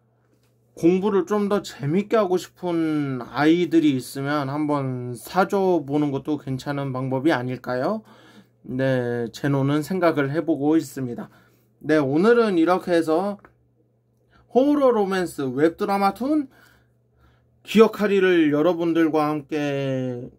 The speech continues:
썰도 풀어보고 한번 들여다보기도 하고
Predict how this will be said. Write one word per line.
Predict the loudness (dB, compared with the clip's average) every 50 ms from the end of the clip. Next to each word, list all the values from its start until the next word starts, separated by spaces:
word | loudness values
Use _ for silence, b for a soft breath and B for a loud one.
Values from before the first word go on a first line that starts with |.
| _ _ -20
썰도 | _ -14 -6 -4 -2 0 0 0 0 0 -2 -2
풀어보고 | -4 -6 -2 -2 -2 0 0 0 0 2 2 0 0 0 -4 -8 _ _ _ _ _
한번 | -10 -6 -6 -4 0 0 2 2 2 0 0 -2 -4 -4 -4 -4 -4 -4 -6 -6 -8 -8 -10 -12 -14 -14 -16 -16 _ _
들여다보기도 | -2 4 4 4 4 6 2 0 0 0 -2 -2 -2 -2 -2 0 0
하고 | 0 -2 -2 -2 -6 -6 -8 -8